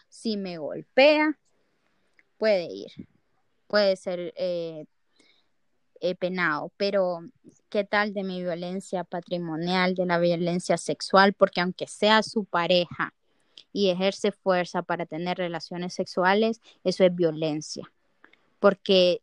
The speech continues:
no es no como muchas de las campañas que hemos visto, ¿verdad? De, no importa que sea su esposo o su novio, su amante, lo que sea, si usted dice que no, pues él tiene que respetarlo y eso es violencia sexual.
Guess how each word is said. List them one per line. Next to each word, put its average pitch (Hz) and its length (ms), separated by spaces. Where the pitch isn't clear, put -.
no 208 320
es 202 220
no 196 240
como 185 300
muchas 185 460
de 180 60
las 180 120
campañas 185 560
que 196 100
hemos 180 220
visto, 175 380
¿verdad? 147 380
De, 101 160
no 202 100
importa 202 420
que 180 160
sea 175 200
su 185 120
esposo 175 440
o 180 60
su 165 160
novio, 170 560
su - 100
amante, 180 540
lo 180 120
que - 140
sea, 196 360
si 190 100
usted 175 200
dice 180 260
que 170 140
no, 185 220
pues 170 200
él 170 100
tiene 170 280
que - 120
respetarlo 185 680
y 180 120
eso 175 160
es 175 80
violencia 165 480
sexual. - 540